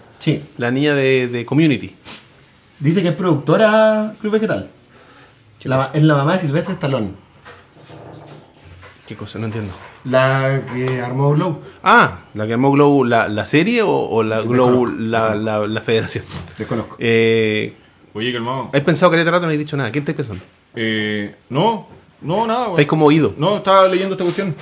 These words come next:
Speaker 2: Ah.
Speaker 3: Que, onda, que yo no he visto Glow, pero los personajes están como bien armados, ese
Speaker 2: Tiene, eh, buenos personajes femeninos. Todas las mujeres que están ahí, eh,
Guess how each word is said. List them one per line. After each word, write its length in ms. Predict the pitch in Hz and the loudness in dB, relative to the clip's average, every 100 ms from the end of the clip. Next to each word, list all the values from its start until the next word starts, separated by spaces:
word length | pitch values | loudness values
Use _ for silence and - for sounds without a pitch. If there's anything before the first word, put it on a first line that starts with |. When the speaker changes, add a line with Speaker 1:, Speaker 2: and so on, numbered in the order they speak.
| - | -6
Speaker 2:
Ah. 140 | 107 113 - | -4 -4 -8
Speaker 3:
Que, 640 | - 127 127 127 123 117 - | -2 0 2 2 0 -4 -6
onda, 200 | 135 156 | -4 -2
que 100 | 143 - - 127 | -4 -8 -10 -2
yo 80 | 139 | 0
no 60 | 175 | 2
he 20 | |
visto 160 | 175 185 | 0 0
Glow, 200 | 196 131 - - | -2 -2 -12 -6
pero 340 | 131 135 131 | -2 0 0
los 120 | 131 123 | -4 -4
personajes 300 | 117 139 160 | -2 -2 -2
están 120 | 160 | -2
como 140 | 147 131 | -2 -2
bien 120 | 135 | -2
armados, 400 | 123 160 277 277 | -2 -2 -4 -10
ese 280 | 151 190 101 | -12 -12 0
Speaker 2:
Tiene, 340 | 151 170 170 | 2 4 2
eh, 240 | 160 139 104 113 - | 0 -4 -4 -10 -10
buenos 260 | 139 185 196 | 4 6 6
personajes 320 | 180 190 - | 2 -2 -2
femeninos. 500 | 170 120 87 - - _ | -2 -2 -4 -10 -20 _
Todas 180 | 190 220 | 2 4
las 100 | 226 | 2
mujeres 300 | 214 220 226 | 0 0 -2
que 80 | - | -4
están 180 | 220 214 | -4 -2
ahí, 360 | 220 226 220 _ - - - | -4 -6 -10 _ -18 -16 -12
eh, 280 | 151 143 139 | -4 -4 -6